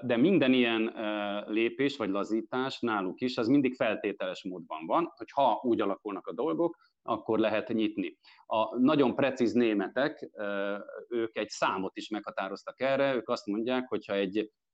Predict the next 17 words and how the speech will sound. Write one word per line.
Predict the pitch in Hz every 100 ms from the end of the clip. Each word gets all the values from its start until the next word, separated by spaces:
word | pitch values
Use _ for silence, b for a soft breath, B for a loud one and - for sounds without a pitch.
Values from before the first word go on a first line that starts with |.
| 107
tartományban, | 131 127 104 117 113 107 101 101 101 98
ö, | 98 95 92
százezer | 87 - - 113 107 101 101 - 110 101 98
lakosra | 110 113 104 104
számítva | - 98 95 101 -
ötven | 160 139 110 101
új | 92
fertőzött | - 98 - 90 87 78
van, | 98 151 208 202 b b _
akkor | 143 147 135
ott | 120
be | 117
kell | 110 104 98
vezetni | 98 101 98 107 120
újra | 117 110 92 -
korlátozó | 101 92 87 95 87 90
intézkedéseket, | 92 90 98 - 120 127 127 - 156 160